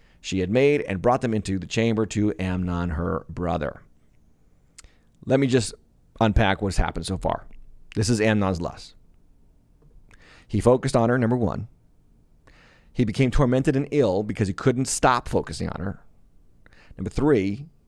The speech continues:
he had bad company. He had a bad friend, a cousin, Jonadab, who teaches him how to conspire his way into immorality. He conspires, number four, <laughs> and plans to get her alone. Then he gets alone with her, and he gets close to her and has her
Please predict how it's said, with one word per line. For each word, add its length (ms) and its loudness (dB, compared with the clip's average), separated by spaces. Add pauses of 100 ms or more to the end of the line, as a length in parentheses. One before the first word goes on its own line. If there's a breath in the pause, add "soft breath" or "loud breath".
(140)
he 140 0
had 100 2
bad 240 4
company. 300 4
He 40 -4
had 80 0
a 40 0
bad 240 4
friend, 260 2
a 60 -2
cousin, 400 2
Jonadab, 440 -4 (500)
who 380 2
teaches 300 0
him 60 0
how 180 2
to 60 2
conspire 640 0 (460)
his 200 0
way 180 4
into 540 -2
immorality. 480 0
He 120 -4
conspires, 880 0
number 160 -4
four, 580 0 (180)
<laughs> 200 -20
and 120 2
plans 360 4
to 60 -2
get 100 2
her 100 2
alone. 260 -2
Then 120 4
he 60 -2
gets 180 -2
alone 240 4
with 100 2
her, 60 4
and 80 2
he 60 0
gets 160 -2
close 420 0
to 100 0
her 80 2
and 100 2
has 180 0
her 140 0